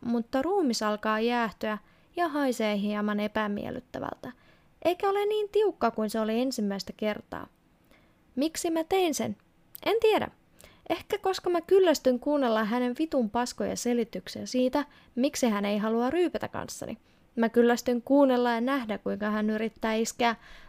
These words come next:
wannabe-ystävääni ja kuinka he tulivat hyvin toimeen.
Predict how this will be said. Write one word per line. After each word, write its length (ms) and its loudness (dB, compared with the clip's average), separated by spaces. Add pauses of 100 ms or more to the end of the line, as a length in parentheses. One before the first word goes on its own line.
(140)
wannabe-ystävääni 1300 2 (340)
ja 120 2
kuinka 360 2
he 160 2
tulivat 540 4
hyvin 320 2
toimeen. 580 2